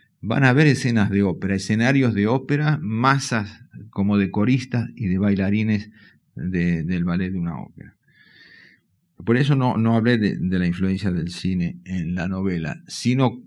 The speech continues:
en el peor o en el mejor de los casos como un, eh, vaivén de, de lenguajes narrativos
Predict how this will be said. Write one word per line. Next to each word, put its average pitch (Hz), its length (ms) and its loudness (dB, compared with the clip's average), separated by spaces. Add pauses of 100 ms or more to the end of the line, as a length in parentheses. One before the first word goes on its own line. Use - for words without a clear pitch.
(220)
en 95 180 -2
el 92 300 0
peor 110 500 2
o 90 140 -4
en 80 60 -4
el 76 40 -6
mejor 85 320 -4
de 107 60 0
los 113 140 -2
casos 107 440 4
como 107 380 2
un, 123 420 -2 (760)
eh, 90 340 -2 (400)
vaivén 110 800 2 (340)
de, 92 520 -4
de 92 280 -4
lenguajes 104 560 0
narrativos 110 840 -2